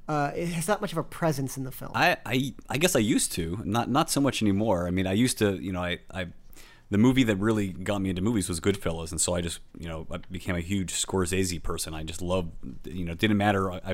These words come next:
Speaker 2: tried to watch everything he had produced
Speaker 1: Well, that
Speaker 2: or
Speaker 1: movie's a
Speaker 2: talked
Speaker 1: perfect
Speaker 2: about.
Speaker 1: example because that is
Speaker 2: Right.
Speaker 1: so Scorsese, that
Speaker 2: Yes,
Speaker 1: movie.
Speaker 2: yeah.
Speaker 1: Like, it is, it is the ep-, epitome of Scorsese.
Speaker 2: And, and he's, you know, for whatever reason, he's always been called, like, a,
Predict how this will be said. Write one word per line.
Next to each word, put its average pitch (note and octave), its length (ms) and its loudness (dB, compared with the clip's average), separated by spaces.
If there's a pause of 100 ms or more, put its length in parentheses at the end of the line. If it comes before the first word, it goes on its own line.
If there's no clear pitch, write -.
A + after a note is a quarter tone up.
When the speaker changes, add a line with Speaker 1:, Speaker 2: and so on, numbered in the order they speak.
(140)
Speaker 2:
tried A2 200 4
to G2 80 2
watch F2 260 -2
everything G#2 400 2
he F#2 140 -2
had E2+ 140 -2
produced F#2+ 280 2
Speaker 1:
Well, A3 80 4
that A#3 80 4
Speaker 2:
or B3 40 4
Speaker 1:
movie's G#3 120 2
a F3+ 40 6
Speaker 2:
talked B2 120 4
Speaker 1:
perfect G3 200 6
Speaker 2:
about. E3+ 60 4
Speaker 1:
example D#3 380 2
because C#3 120 -2
that D#3+ 100 4
is C#3+ 80 4
Speaker 2:
Right. E3 100 2
Speaker 1:
so F3+ 220 6
Scorsese, C3+ 580 -4 (100)
that G#2 80 0
Speaker 2:
Yes, - 400 4
Speaker 1:
movie. - 140 2
Speaker 2:
yeah. F3 60 4
Speaker 1:
Like, F#3 80 2
it E3+ 100 4
is, D#3+ 240 2
it F#3 140 -2
is D3 140 0
the D#3 160 -2
ep-, E3+ 200 -6 (160)
epitome E3 480 2
of B2+ 80 -4
Scorsese. - 560 -10
Speaker 2:
And, G2+ 180 -2
and A2 140 2
he's, F3 420 2 (300)
you A#2+ 120 -2
know, B2 120 2
for B2 180 0
whatever E3+ 220 6
reason, C3 480 6
he's A#2 240 0
always A#2+ 240 6
been G2+ 160 4
called, G#2 240 6
like, F2 220 2
a, E2+ 320 -6